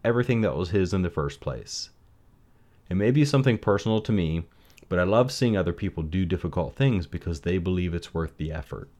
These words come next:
In general, if something's hard and requires effort from us, it's usually worth doing. Cleaning up our room or our house, studying for a test, having awkward, difficult conversations with other people are all examples of this.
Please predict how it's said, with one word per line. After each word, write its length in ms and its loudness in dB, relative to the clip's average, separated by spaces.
In 140 0
general, 540 2
if 120 -8
something's 400 0
hard 340 4
and 120 0
requires 420 0
effort 300 0
from 200 -4
us, 300 -8
it's 200 -8
usually 320 2
worth 300 -2
doing. 480 0
Cleaning 300 -2
up 120 -6
our 140 -4
room 540 4
or 180 -2
our 80 -6
house, 560 0
studying 420 -2
for 160 -6
a 60 -4
test, 500 -2
having 260 -2
awkward, 520 -2
difficult 480 -2
conversations 760 -2
with 140 -4
other 200 0
people 380 2
are 220 0
all 160 -2
examples 520 -2
of 120 -8
this. 420 -14